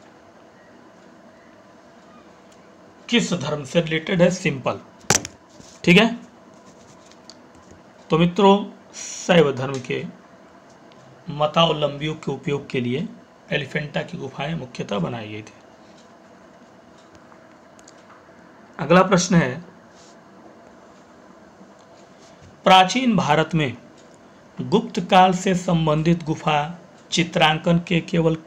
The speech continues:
कितने उदाहरण उपलब्ध हैं? प्राचीन भारत में, ध्यान से देखिएगा, गुप्त काल की बात कर रहा है,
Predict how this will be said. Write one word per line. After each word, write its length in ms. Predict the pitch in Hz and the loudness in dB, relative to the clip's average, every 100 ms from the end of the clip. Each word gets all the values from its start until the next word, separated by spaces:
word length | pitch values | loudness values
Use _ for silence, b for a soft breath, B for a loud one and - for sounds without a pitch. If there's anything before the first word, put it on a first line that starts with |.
| - | -6
कितने 320 | 185 190 175 | -2 2 2
उदाहरण 440 | 151 131 123 120 | 2 -2 -4 -6
उपलब्ध 360 | 117 - 123 117 | -12 -14 -14 -14
हैं? 180 | 110 123 - - - - - - - - - - - - - - - - - - - | -16 -18 -20 -20 -20 -20 -20 -20 -20 -20 -20 -20 -20 -20 -20 -20 -20 -20 -20 -20 -6
प्राचीन 520 | 151 147 147 185 202 | 0 0 0 -2 0
भारत 360 | 151 131 127 - | -2 -4 -6 -2
में, 180 | 185 262 - - - - - - - - - | -2 -2 -8 -14 -16 -20 -20 -20 -20 -20 -14
ध्यान 280 | 175 151 170 | -6 0 0
से 120 | 175 | 0
देखिएगा, 380 | 156 - 185 170 | -6 -6 -4 -4
गुप्त 380 | 131 135 190 - | -4 -6 -8 -6
काल 220 | 175 151 | -2 -2
की 120 | 147 160 | -2 -6
बात 180 | 147 - | -8 -8
कर 100 | 175 | -10
रहा 140 | 117 | -10
है, 100 | 107 | -14